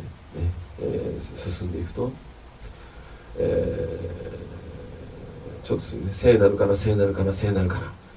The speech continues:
全能者にして主なる神、昔、今し、今、今し、やがて来たるべきもの、これらの生き物が御座にいまし、かつ、いよいよ限りなく生きておられる方に栄光と誉れとを期し、また、感謝を捧げているとき、二十四人の長老は御座にいます方の御前にひれ伏し、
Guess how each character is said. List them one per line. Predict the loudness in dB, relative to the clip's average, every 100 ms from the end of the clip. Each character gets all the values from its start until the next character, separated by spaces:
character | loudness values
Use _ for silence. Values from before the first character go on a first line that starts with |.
| -14 2
全 | 4
能 | 4 4
者 | 4
に | 2
し |
て | 0
主 | 0 6
な | 6
る | 8
神、 | 4 2 -2 2
昔、 | 8 10 8 6
今 | 6
し、 | 6 6
今、 | 10 10
今 | 12 10
し、 | 8 -2 6
や | 12
が | 12
て | 10 6
来 |
た | 8 8
る |
べ | 8 8
き | 8
も | 8
の、 | 8 6 -8
こ | 12 12
れ | 12
ら |
の | 12
生 | 12
き | 10
物 | 8
が | 10
御 | 10 12
座 | 12
に | 12 10
い |
ま | 10
し、 | 10 10
か | 8
つ、 | 8 2 -2 0
い | 12
よ | 12
い |
よ | 12
限 | 10 8 10
り |
な | 10
く | 10 8
生 | 6
き | 12
て |
お | 12
ら | 12
れ | 12
る |
方 | 12 12
に | 10 10
栄 | 10
光 | 12 10
と | 10
誉 | 10 12 12
れ | 12
と | 10
を |
期 | 10
し、 | 6 8
ま | 10
た、 | 10 8 6 -6 -12 -2
感 | 6 8 8
謝 | 8
を | 8
捧 | 8 2 2
げ | 4
て | 6
い |
る | 8
と | 8
き、 | 6 2 -6 -14 -16 -8
二 | 6 6
十 | 10 12
四 | 12 12
人 | 12
の | 10
長 | 12 12 12
老 | 12
は | 12
御 | 12
座 | 12 10
に | 12
い | 12
ま | 12
す | 12
方 | 8 10
の | 10 8
御 | 6 10
前 | 12 10
に | 6
ひ | 4 8
れ |
伏 | 8 8
し、 | 2